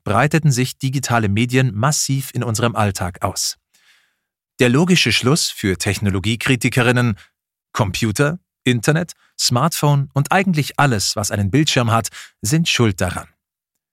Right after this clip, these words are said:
Die Leistungen in der Schule werden durch die Digitalisierung immer schlechter. Mit Thesen wie diesen können die Zweifler und Technologiekritikerinnen polarisieren, in Talkshows eingeladen werden, etliche Interviews geben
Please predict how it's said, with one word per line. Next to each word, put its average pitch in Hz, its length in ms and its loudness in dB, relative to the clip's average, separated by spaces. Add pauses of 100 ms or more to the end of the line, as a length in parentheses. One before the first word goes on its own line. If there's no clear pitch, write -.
(300)
Die 113 80 2
Leistungen 160 480 4
in 117 80 -4
der 104 80 0
Schule 151 420 2
werden 110 280 0
durch 104 160 -2
die 110 100 -6
Digitalisierung 113 960 0
immer 139 360 2
schlechter. - 460 -8 (1400)
Mit 143 260 0
Thesen 185 360 4
wie 143 80 0
diesen 113 420 2 (260)
können 180 260 4
die 156 120 2
Zweifler 139 640 0
und 143 260 0
Technologiekritikerinnen 117 1400 0
polarisieren, 98 880 -2 (240)
in 107 180 -2
Talkshows 156 560 2
eingeladen 120 560 2
werden, 113 320 0 (300)
etliche 165 400 0
Interviews 147 540 2
geben 175 400 0